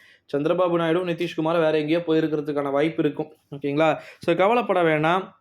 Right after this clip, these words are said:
காலம் இப்பயும் சொல்றேன், ஒரே பக்கம் அடிக்காது ரா-, ராஜா. ஓகேங்களா? மோடின்ற ஒரு மந்திரவாதி இப்ப பி ஜே பி விட்டு போக போறார். ஓகேங்களா? அஹ், இன்னொரு ஒரு மந்திரவாதி வரப்போறார். சாரி, மந்திரவாதி இல்ல, சாமியார். ஓகேங்களா? So அதனால வந்து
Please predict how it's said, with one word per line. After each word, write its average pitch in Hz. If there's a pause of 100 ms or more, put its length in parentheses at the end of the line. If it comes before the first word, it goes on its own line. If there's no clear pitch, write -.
(320)
காலம் 156
இப்பயும் 160
சொல்றேன், 160 (240)
ஒரே 135
பக்கம் 151
அடிக்காது 156
ரா-, 151 (280)
ராஜா. 160
ஓகேங்களா? 139 (260)
மோடின்ற 180
ஒரு 175
மந்திரவாதி 170
இப்ப 185
பி 165
ஜே 175
பி 165
விட்டு 170
போக 170
போறார். - (320)
ஓகேங்களா? 156 (340)
அஹ், 143
இன்னொரு 185
ஒரு 180
மந்திரவாதி 175
வரப்போறார். 156
சாரி, 190
மந்திரவாதி 180
இல்ல, 143
சாமியார். 165 (520)
ஓகேங்களா? 147 (160)
So 165
அதனால 175
வந்து 175